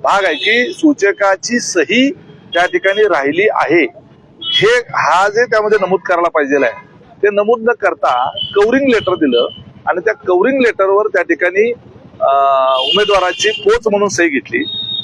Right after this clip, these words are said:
आणि तेच कव्हरिंग लेटर जे आहे आम्ही त्यांना कळवलं होतं,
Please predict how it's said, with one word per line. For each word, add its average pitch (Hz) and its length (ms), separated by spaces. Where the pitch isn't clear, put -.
आणि 185 160
तेच - 560
कव्हरिंग 220 400
लेटर 196 260
जे 196 100
आहे 147 240
आम्ही 156 240
त्यांना 220 240
कळवलं 233 440
होतं, 131 340